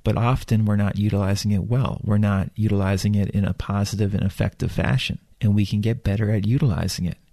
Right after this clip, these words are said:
And we can use whatever terms we want to talk about it. But, you know, at the end of the day, I think it basically boils down to that. How can we better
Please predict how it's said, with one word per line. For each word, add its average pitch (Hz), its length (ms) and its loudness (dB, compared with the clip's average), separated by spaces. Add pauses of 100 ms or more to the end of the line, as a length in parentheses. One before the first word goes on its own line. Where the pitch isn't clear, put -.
And 104 160 4
we 113 80 4
can 117 220 2
use 107 320 2
whatever 113 400 2
terms 123 400 0
we 101 100 0
want 107 380 0 (480)
to 95 100 -2
talk 131 320 0
about 92 300 0
it. 101 180 -2 (540)
But, 101 220 2 (680)
you 117 140 4
know, 107 280 2
at 107 180 -2
the 110 120 0
end 123 140 2
of 110 40 -4
the 113 120 0
day, 117 240 4
I 110 40 2
think 110 200 -2
it 104 80 0
basically 113 320 -2
boils 107 400 0
down 139 240 2
to 107 80 -8
that. 95 340 -4
How 120 220 0
can - 160 0
we 113 100 4
better 110 640 0